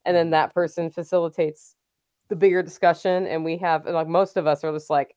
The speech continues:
Speaker 1: "I'm just gonna put it out there, and we're gonna deal with this." And,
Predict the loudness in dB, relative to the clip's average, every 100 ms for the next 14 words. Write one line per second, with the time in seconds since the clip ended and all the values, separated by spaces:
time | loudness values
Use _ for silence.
0 | 2 4 4 0 0 0 4 4 6 4
1 | 4 2 0 2 0 0 0 0 -2 -2
2 | -2 -4 -8 -8 -6 -6